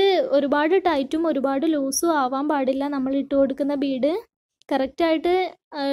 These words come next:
ഇട്ട് കൊടുക്കേണ്ടതാണ്. ആ റൗണ്ട് വെച്ച് നോക്കി, വെച്ച് നോക്കി കറക്റ്റായിട്ട് ഇട്ട് കൊടുത്തതിന് ശേഷം ഇതൊന്ന് അവിടെ സെറ്റ് ചെയ്യാൻ വേണ്ടിയിട്ട് നമ്മളിതാ പുറത്ത് നിന്ന്, ഉം, നമ്മുടെ നൂലിനെ കുത്തിയെടുത്തിട്ട് ഉള്ളിലേക്ക്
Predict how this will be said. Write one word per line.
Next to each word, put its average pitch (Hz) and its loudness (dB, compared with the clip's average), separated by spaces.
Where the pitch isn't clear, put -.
ഇട്ട് 269 -4
കൊടുക്കേണ്ടതാണ്. 269 0
ആ 269 -2
റൗണ്ട് 269 -2
വെച്ച് 302 -6
നോക്കി, 302 -8
വെച്ച് 285 -2
നോക്കി 277 -4
കറക്റ്റായിട്ട് 285 -6
ഇട്ട് 294 -6
കൊടുത്തതിന് 285 -2
ശേഷം 294 -4
ഇതൊന്ന് 349 0
അവിടെ 302 0
സെറ്റ് 320 -2
ചെയ്യാൻ 320 0
വേണ്ടിയിട്ട് 277 -2
നമ്മളിതാ 277 -2
പുറത്ത് 269 -2
നിന്ന്, 302 -2
ഉം, 269 -2
നമ്മുടെ 262 0
നൂലിനെ 269 0
കുത്തിയെടുത്തിട്ട് 285 0
ഉള്ളിലേക്ക് 269 2